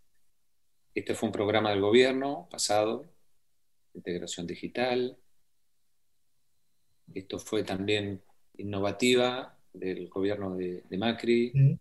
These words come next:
Speaker 1: un evento
Speaker 2: Sí.
Speaker 1: de innovación, de nuevo la iconografía. Esto es una empresa <clears throat> también de,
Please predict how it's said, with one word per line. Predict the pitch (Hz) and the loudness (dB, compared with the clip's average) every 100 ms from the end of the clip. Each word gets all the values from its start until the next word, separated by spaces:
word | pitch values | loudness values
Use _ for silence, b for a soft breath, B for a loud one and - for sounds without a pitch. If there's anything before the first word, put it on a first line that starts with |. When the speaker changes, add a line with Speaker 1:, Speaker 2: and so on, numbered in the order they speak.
| - | -6
Speaker 1:
un | 90 | -6
evento | 92 101 92 | -6 -6 2
Speaker 2:
Sí. | 139 | 8
Speaker 1:
de | 135 | 8
innovación, | 90 90 90 - 120 120 123 - - _ _ _ | 6 -4 -6 -2 0 0 -2 -8 -20 _ _ _
de | 80 82 | -14 -8
nuevo | 95 90 - - | -6 -6 -10 -16
la | 87 | -16
iconografía. | - 85 87 87 - 123 123 123 123 - _ _ b b b b b b b _ _ | -14 -14 -12 -8 2 4 4 2 -4 -14 _ _ b b b b b b b _ _
Esto | - - | -10 -6
es | - | -4
una | 107 101 | -2 -2
empresa | 92 - 117 107 - 110 104 101 98 95 92 - - - | -2 2 4 6 6 6 6 4 4 2 0 -4 -8 0
<clears throat> | - 117 92 - | 0 0 -4 -6
también | 95 104 104 92 | -2 0 2 2
de, | 90 90 87 87 | 0 0 -2 -6